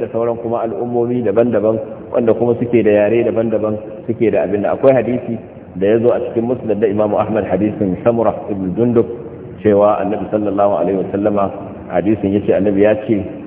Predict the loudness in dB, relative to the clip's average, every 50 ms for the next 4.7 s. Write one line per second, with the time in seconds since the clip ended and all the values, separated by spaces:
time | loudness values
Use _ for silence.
0 | -14 -16 -16 -10 -4 -2 0 0 2 0 0 -2 -4 -6 -8 -10 -12 -12 -14 -14
1 | -16 -16 -16 -16 -16 -14 -10 -2 2 2 4 4 2 0 -4 -8 -8 -6 -6 -6
2 | -6 -6 -6 -6 -6 -4 -2 -2 -2 -2 -4 -8 -12 -16 -18 -20 -20 -20 -20 -20
3 | -20 -20 -20 -20 -20 -14 -8 -6 -6 -4 -4 -6 -6 -6 -6 -6 -4 -4 -4 -4
4 | -6 -8 -12 -16 -16 -10 -2 0 2 2 2 0 -4